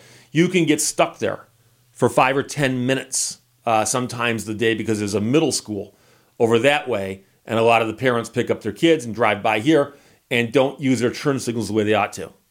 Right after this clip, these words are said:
And yes, it upsets me. <laughs> But at least they're not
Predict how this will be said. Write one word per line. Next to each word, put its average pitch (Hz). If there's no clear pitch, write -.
And 107
yes, 104
it 101
upsets 98
me. 82
<laughs> 160
But -
at 170
least 190
they're 143
not 143